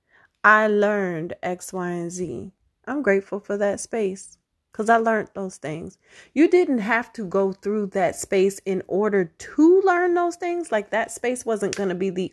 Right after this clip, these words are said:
only place that you learned those things. But while you were in those space, in that space, you gathered those things and you can collect those and move on. It's a space of growth. Gratitude.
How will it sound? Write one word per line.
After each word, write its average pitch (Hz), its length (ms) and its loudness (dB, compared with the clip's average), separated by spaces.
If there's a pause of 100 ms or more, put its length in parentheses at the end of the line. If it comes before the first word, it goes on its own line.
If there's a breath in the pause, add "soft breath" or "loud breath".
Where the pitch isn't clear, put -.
only 196 340 2
place 165 300 -4
that - 200 -4
you 160 120 -6
learned 170 260 -4
those 156 200 -6
things. 104 340 -8 (140)
But - 500 2 (720 soft breath)
while 226 260 4
you 226 180 0
were 220 160 2
in 262 240 -2
those 220 200 0
space, 220 420 -6 (260)
in 226 140 0
that 202 160 -2
space, 196 380 -4
you 202 100 -4 (120)
gathered 190 520 -2
those 180 240 -6
things 240 560 -6 (260 soft breath)
and 175 100 -4
you 185 80 0
can 180 100 0
collect 196 420 0
those 185 380 0
and 170 220 -8
move 170 200 -4
on. 147 360 -6 (1800)
It's 165 120 -10
a 160 60 -6
space 175 320 -4
of 202 120 -14
growth. - 420 -6 (1500 loud breath)
Gratitude. 196 960 0